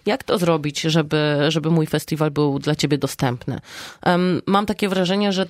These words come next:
też, y, to na szczęście też już trochę znika, ale to tabu dotyczące rozmów właśnie o niepełnosprawności,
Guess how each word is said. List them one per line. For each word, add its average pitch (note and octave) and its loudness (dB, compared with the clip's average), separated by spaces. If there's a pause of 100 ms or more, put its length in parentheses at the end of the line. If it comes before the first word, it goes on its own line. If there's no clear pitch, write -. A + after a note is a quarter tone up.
(200)
też, F#3 2
y, F3 2 (140)
to B3+ 2
na B3 2
szczęście A3 -2
też F#3+ -2
już F3+ -4
trochę D#3 2
znika, D3 0
ale E3 2
to E3+ 0
tabu E3 0
dotyczące E3 0
rozmów D#3+ 0
właśnie C#3+ -2
o A#2 -2
niepełnosprawności, C#3 0